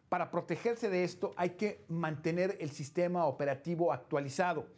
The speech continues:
Hay que procurar estar al día con las actualizaciones de sus dispositivos. Nunca instalar aplicaciones fuera de tu tienda de aplicaciones. Aquellos que les gusta el jailbreak y desbloquear el teléfono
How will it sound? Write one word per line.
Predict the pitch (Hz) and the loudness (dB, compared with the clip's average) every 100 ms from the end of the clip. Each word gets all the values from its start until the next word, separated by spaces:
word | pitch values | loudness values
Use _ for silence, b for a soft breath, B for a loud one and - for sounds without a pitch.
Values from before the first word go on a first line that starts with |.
| B B B B | B B B B
Hay | 156 | -2
que | 214 | 0
procurar | 180 180 - 170 185 185 | 0 0 2 2 2 -2
estar | 156 - 180 180 | -8 0 0 2
al | 160 165 156 | 0 2 2
día | 147 208 247 220 - | 2 4 4 2 0
con | 165 | 0
las | 151 135 | 2 0
actualizaciones | 143 - 143 131 143 127 170 165 143 | -2 -2 -2 -2 -4 -2 0 0 0
de | 131 | -4
sus | 135 117 | -4 -4
dispositivos. | 127 - 135 135 185 180 151 - B B B B B B B | -6 -4 -4 -2 0 2 0 -4 B B B B B B B
Nunca | 185 240 233 233 196 | 4 4 2 0 0
instalar | 151 - 170 180 | -2 2 2 2
aplicaciones | 180 139 151 135 175 175 156 | 0 -4 -4 0 2 2 -2
fuera | - - 190 196 196 | -6 2 2 4 2
de | 156 | 0
tu | 139 | -4
tienda | 131 165 170 170 | -4 -2 2 0
de | |
aplicaciones. | 151 135 135 123 160 160 151 139 | 0 -4 -4 -2 0 0 0 -4
Aquellos | 139 202 220 220 | -4 -2 -2 -2
que | 165 | 0
les | 151 131 | 0 0
gusta | 160 160 175 | -2 0 0
el | 147 | 0
jailbreak | 127 165 160 147 175 175 - B B B | 0 0 0 0 0 0 -8 B B B
y | 143 | 0
desbloquear | 151 - 131 127 175 | 0 0 -4 0 0
el | 180 175 | 0 0
teléfono | 143 143 147 156 156 | 0 0 0 -2 -2